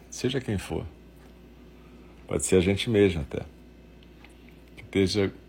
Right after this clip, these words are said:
precisando de acolhimento e alívio, a gente visualiza esse ser, não uma história complexa, só visualizar o ser,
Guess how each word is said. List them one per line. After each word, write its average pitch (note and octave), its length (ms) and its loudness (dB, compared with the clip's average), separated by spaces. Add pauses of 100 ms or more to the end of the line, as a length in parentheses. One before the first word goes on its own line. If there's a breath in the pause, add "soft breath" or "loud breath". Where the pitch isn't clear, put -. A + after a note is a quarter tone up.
(140)
precisando F#2 800 4
de E2 640 2
acolhimento F2 920 2
e D#2 160 2
alívio, D#2+ 640 2
a - 20 0
gente E2 800 -2
visualiza F2+ 720 8
esse D2+ 220 -6
ser, E2+ 380 4
não F#2+ 160 2
uma F3 100 4
história G2+ 360 4
complexa, E2 880 -2
só - 480 -6 (200)
visualizar F2 680 2
o D#2 80 4
ser, G2+ 480 0